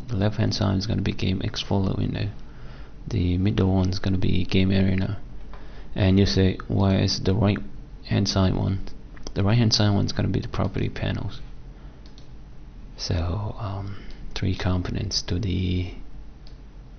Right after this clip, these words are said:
application. And initially, if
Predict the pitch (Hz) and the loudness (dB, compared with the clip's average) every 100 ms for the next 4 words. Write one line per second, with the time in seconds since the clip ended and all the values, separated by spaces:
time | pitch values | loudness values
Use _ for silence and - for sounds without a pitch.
0 | - - - - - 92 - - 101 - | -16 -14 -14 -6 -2 -2 -2 0 0 -2
1 | - - - - - - - - - - | -4 -6 -10 -12 -14 -12 -12 -12 -12 -14
2 | - - - - - - - - - - | -12 -12 -12 -12 -12 -12 -12 -12 -12 -12
3 | - - - - - - 107 101 101 95 | -12 -14 -12 -12 -8 2 6 6 8 6
4 | 95 92 95 98 95 - - - - - | 6 4 2 0 -2 -8 -12 -12 -14 -14
5 | - - - 104 113 156 113 98 95 98 | -14 -14 -2 2 4 4 6 6 4 2
6 | - - - - - - - - - 95 | -4 -10 -12 -12 -12 -14 -14 -8 0 0
7 | 98 | 0